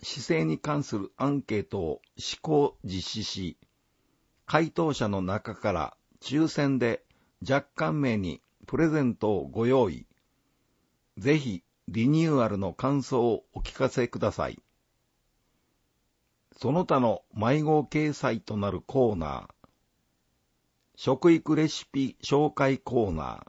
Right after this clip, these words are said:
健康づくりに役立つレシピを紹介。ご家庭での献立の参考となるコーナーです。健康インフォメーションで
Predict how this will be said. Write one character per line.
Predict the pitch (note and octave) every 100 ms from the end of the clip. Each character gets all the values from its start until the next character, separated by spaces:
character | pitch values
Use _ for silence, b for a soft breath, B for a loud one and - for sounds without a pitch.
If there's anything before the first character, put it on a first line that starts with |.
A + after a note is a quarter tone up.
| _ _ _ _ _ _ _ _ _ _ _ _ _ -
健 | C#3 E3 D#3+
康 | D#3+ C3+
づ | D3
く | C#3
り | A#2
に | G#2
役 | G2+ A#2 A#2
立 | A#2+ - G2+
つ | - _
レ | G#2 D3
シ | - -
ピ | A2
を | G2
紹 | F2 G#2 G2+ E2+
介。 | - D2 A1 _ _ _ _ _ _ _ _ _ _ _ _ _ -
ご | B2+ B2
家 | D3+ D3
庭 | D#3 C#3+
で | C3+
の | A#2 D#2+ - _
献 | - D3 D#3
立 | D3+ C#3+
の | C#3
参 | B2+ C#3+ D3
考 | - C#3+
と | - A#2+
な | G2+
る | F#2 - _
コ | - C#3+
ー |
ナ | B2 G2 E2 C2+
ー |
で | B1 C2+
す。 | - _ _ _ _ _ _ _ _ _ _ _ _ _ _
健 | - C3+ D3
康 | - C3+ -
イ | C3
ン | C#3
フ | C3+ C#3
ォ |
メ | C#3 C#3+
ー | A#2+
シ | -
ョ | F2+
ン | E2
で | E2